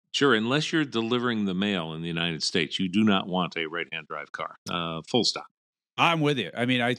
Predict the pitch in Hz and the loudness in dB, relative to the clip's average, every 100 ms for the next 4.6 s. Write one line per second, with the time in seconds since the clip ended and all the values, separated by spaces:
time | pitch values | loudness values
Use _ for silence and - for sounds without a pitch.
0 | 175 127 139 117 143 120 107 113 123 123 | -2 0 0 0 0 0 0 2 0 0
1 | 123 185 427 240 208 226 196 147 190 151 | -2 -4 -2 -2 -2 -2 -2 0 0 0
2 | 120 104 _ _ 117 101 90 90 85 82 | -2 -4 _ _ -8 -6 -4 -6 -8 -10
3 | - 82 - - - _ - 107 98 104 | -10 -12 -12 -16 -20 _ 6 6 8 6
4 | 107 104 92 - 110 | 4 4 2 0 2